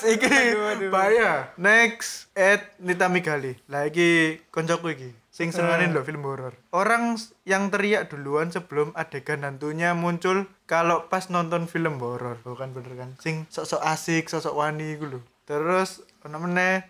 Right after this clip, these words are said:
Speaker 1: podcast remahan popcorn. Ketemu orang tua yang bawa anak kecil bacot mulu banyak tingkah.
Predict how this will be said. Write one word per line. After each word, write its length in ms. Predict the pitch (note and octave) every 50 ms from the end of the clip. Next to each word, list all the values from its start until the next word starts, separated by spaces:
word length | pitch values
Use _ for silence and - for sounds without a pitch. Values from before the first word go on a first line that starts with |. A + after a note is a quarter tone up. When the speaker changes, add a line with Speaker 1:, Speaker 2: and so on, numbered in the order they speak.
| _ _
Speaker 1:
podcast 580 | - G3+ F#3+ F#3+ F#3+ - G3 F#3+ F#3+ F#3+ - -
remahan 480 | F3+ F#3 F3+ F#3 F3+ E3+ D#3+ D#3 D3+ D3
popcorn. 720 | - E3 D#3+ E3 - - F3+ E3+ D3 C3+ B2 A2+ A2 A2 _ _ _ _
Ketemu 340 | - - F3 F3+ G#3 G3 G#3
orang 240 | G#3+ G#3 G#3+ A3 A3
tua 200 | G3+ A3 A3 A3+
yang 180 | A3 A3 A3 G#3+
bawa 380 | F#3 E3 D3+ D3 C#3+ C#3+ D3+ D#3+
anak 240 | E3+ E3+ D#3+ -
kecil 340 | - F3 - - G3 G3 F#3
bacot 300 | F3 D#3 D3 D3 D#3 D3
mulu 260 | D#3 D3+ D#3 D#3 D#3+ D3+
banyak 300 | - C#3 C3 B2+ B2+ C3
tingkah. 300 | - C3 B2+ B2+ A#2+